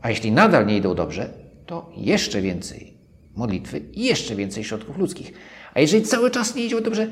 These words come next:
to jeszcze więcej”. Ten, który to słuchał, bo to było od świadka, to sły-, słyszę, na-, naocznego sz-, świadka tą historię opowiada, mówi, że to w momencie już doszedł chyba do cz-, cztery razy to powtórzył.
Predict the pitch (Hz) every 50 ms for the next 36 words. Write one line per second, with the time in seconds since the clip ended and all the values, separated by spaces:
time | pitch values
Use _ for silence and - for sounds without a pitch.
0 | - - - - - 185 185 190 190 208 233 220 220 - 170 151 139 135 131 123
1 | - 120 107 - - - - - - - _ _ _ _ _ _ _ - - 110
2 | 107 95 - 101 98 - 92 90 - 98 95 107 - - 226 226 - - 92 87
3 | 87 - - - - 90 87 98 - - - - 143 - - - - - - -
4 | - - - - - - - - - - - - - - - 104 104 104 107 104
5 | - 101 101 101 101 107 - - - - - - - - - 123 110 - - -
6 | 104 101 - 107 107 - - 107 107 110 110 110 110 117 143 147 135 127 123 139
7 | 131 - 123 123 123 127 123 131 139 120 110 113 - - 120 117 - 143 143 139
8 | 127 127 - 127 - - - - - - - - - _ - - _ - - -
9 | - - - - - 139 127 131 131 143 135 - - - 92 - - - - -
10 | - - 98